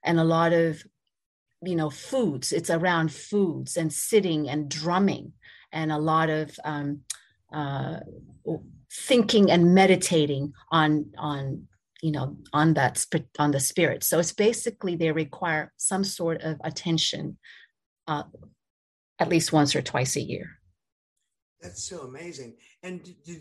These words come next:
Speaker 2: does the person think that they're talking to a demon, or do they, do they haven't, does the person know that they're being, uh, that their spirit is, uh, hijacked kinda, or?
Speaker 1: So the person would know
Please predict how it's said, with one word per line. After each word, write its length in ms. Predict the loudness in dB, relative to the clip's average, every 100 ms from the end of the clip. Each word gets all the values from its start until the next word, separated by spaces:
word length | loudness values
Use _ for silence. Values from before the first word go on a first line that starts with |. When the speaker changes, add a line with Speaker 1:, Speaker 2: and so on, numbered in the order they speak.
| -14
Speaker 2:
does 240 | -14 -14
the 60 | -20
person 480 | -16 -16 -14 -16
think 220 | -16 -18 -18
that 120 | -16
they're 140 | -16
talking 420 | -14 -14 -14 -14 -14
to 100 | -14
a 80 |
demon, 460 | -14 -16 -16 -14 -14
or 100 | -14
do 160 | -16 -14
they, 320 | -12 -14 -18 -16
do 120 | -14
they 140 | -12
haven't, 380 | -14 -16 -16 -16
does 220 | -16 -16
the 60 | -20
person 520 | -20 -18 -16 -16 -16
know 360 | -12 -10 -12 -14 _ _ -14
that 160 | -12
they're 380 | -10 -10 -10 -14
being, 480 | -12 -12 -12 -16 -20 -18
uh, 360 | -16 -16 -16 -20 _
that 160 | -20
their 140 | -18 -18
spirit 500 | -20 -14 -10 -10 -10
is, 240 | -12 -16 -20 _ -20
uh, 60 | -20
hijacked 720 | -14 -14 -12 -14 -16 -18 _
kinda, 360 | -20 -18 -16 -16
or? 160 | -18 -20 _ _ _ -2
Speaker 1:
So 220 | 4 6
the 200 | 6 4
person 640 | 4 2 4 4 2 4
would 200 | 4 4
know 600 | 4 6 6 4 2 -2